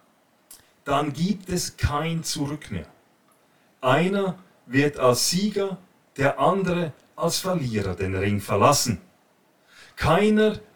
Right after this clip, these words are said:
der beiden weiß mit absoluter Sicherheit,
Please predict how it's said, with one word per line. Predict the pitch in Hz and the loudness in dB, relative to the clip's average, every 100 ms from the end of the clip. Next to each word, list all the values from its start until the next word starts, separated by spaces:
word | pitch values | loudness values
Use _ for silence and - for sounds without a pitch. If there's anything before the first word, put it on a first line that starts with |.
| _ | _
der | - 143 | 0 2
beiden | 135 - 135 170 190 180 135 | 2 4 4 4 2 0 0
weiß | 110 113 135 - - _ _ _ _ | 0 2 -2 -6 -12 _ _ _ _
mit | - 110 - | -6 -6 -4
absoluter | 247 269 - 180 170 190 180 | 0 0 0 0 0 0 -2
Sicherheit, | - 104 101 87 80 | -2 -2 -4 -6 -10